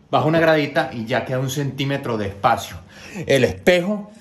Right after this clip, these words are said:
detalle grave, señores. Vean qué pequeño es. Si quisiera mirarme al espejo, quedaría prácticamente cortado.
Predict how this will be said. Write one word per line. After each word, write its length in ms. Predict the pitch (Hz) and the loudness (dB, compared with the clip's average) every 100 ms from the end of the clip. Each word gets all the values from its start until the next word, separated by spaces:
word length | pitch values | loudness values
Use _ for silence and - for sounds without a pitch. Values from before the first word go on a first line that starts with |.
| - | -8
detalle 560 | 104 92 - 98 107 143 | -4 -2 0 0 2 2
grave, 420 | 135 101 127 143 | 2 4 2 0
señores. 720 | 131 120 123 151 147 104 - 80 | -2 0 4 4 4 2 -4 -6
Vean 260 | 117 131 | -2 -2
qué 360 | 131 147 143 123 _ _ | -2 -2 -2 -12 _ _
pequeño 480 | - 123 135 139 139 | 0 2 2 2 2
es. 140 | 160 - | 0 -2
Si 100 | 123 | -6
quisiera 400 | 113 - 123 139 | -4 0 2 4
mirarme 680 | 131 113 113 135 135 131 - - - | 4 4 2 2 2 -2 -8 -12 -2
al 160 | 107 | 0
espejo, 680 | 95 - 156 175 180 147 - | 0 4 4 4 -2 -6 -8
quedaría 460 | - 101 95 107 113 | 0 2 2 2 2
prácticamente 720 | 120 - 123 104 95 92 - | 2 -2 -2 0 0 -2 -2
cortado. 560 | - 90 92 104 90 | -2 -2 2 2 0